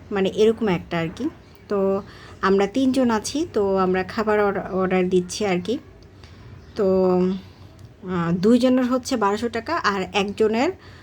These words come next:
ছয়শো টাকা, মোট আঠারো-, আঠারোশো, আঠারোশো টাকা দিয়ে আমরা হচ্ছে আপনার ভিতরে প্রবেশ করলাম।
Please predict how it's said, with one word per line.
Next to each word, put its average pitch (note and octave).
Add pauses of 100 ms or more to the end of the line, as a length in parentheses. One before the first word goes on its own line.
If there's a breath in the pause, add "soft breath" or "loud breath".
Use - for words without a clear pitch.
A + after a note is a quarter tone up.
(180 loud breath)
ছয়শো G#3+
টাকা, D#3+
মোট F3+
আঠারো-, G3
আঠারোশো, G3+
আঠারোশো B3
টাকা A#3+
দিয়ে B3
আমরা G3
হচ্ছে F#3+
আপনার E3+ (480 loud breath)
ভিতরে G#3+
প্রবেশ F#3
করলাম। F3